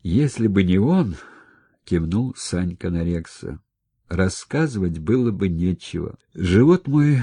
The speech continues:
стал как решето. Живым сдаваться не хотелось, вот и решил утонуть в болоте». «Ну да», — перебил его Виктор, — «а Рекс тебя вытащил, хотя и не очень-то любил». «Да что там не любил», —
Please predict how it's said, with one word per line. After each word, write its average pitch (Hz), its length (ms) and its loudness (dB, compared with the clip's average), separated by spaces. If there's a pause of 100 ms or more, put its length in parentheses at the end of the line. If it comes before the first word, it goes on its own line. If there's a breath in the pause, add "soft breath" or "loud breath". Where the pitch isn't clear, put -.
(280 loud breath)
стал 120 360 0
как 110 220 -4
решето. 98 840 0 (340 loud breath)
Живым 117 420 0
сдаваться 90 560 -2
не 87 140 0
хотелось, 104 680 -2
вот 123 220 -2
и - 40 -4
решил 95 420 -4
утонуть 98 580 -2
в 101 60 -6
болоте». 104 640 -2 (260)
«Ну 135 180 -2
да», — 113 440 -4 (200)
перебил 82 420 -2
его 85 160 -2
Виктор, — 85 440 -6
«а 85 60 -4
Рекс 135 300 -4
тебя 101 280 -2
вытащил, 104 540 -4
хотя 95 320 -4
и 117 240 0 (160 soft breath)
не 156 160 6
очень-то 87 440 4
любил». 85 540 2 (500)
«Да 101 220 -6
что - 320 -2
там 139 260 -2
не 127 160 2
любил», — 110 640 4